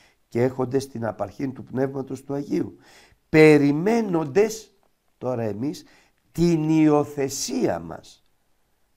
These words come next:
δηλαδή την απολύτρωση του σώματος ημών. Τώρα είμαστε αναγεννημένοι από το Λόγο του Θεού και από το Πνεύμα το Άγιο, αλλά η ελπίδα ζώσα. Δεν είναι βεβαία και ασφαλής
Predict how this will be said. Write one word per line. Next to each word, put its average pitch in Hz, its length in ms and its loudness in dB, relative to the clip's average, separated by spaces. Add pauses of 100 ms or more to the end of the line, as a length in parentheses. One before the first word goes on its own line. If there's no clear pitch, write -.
(100)
δηλαδή 101 600 -4 (300)
την 104 200 -8
απολύτρωση 135 760 -8
του - 100 -20
σώματος 113 560 -14
ημών. - 320 -20 (460)
Τώρα 143 260 4
είμαστε 127 640 -2 (240)
αναγεννημένοι 113 960 -2
από 104 240 -16
το 98 100 -16
Λόγο 107 280 -6
του 101 140 -18
Θεού 104 220 -14
και 101 80 -14
από 95 120 -18
το 98 120 -18
Πνεύμα 95 440 -16
το 87 120 -18
Άγιο, 87 400 -16 (240)
αλλά 110 240 -6
η 104 160 -6
ελπίδα 110 440 -14
ζώσα. - 400 -20 (1700)
Δεν 214 240 2
είναι 208 220 2
βεβαία 127 600 2
και 127 260 -4
ασφαλής 117 720 -8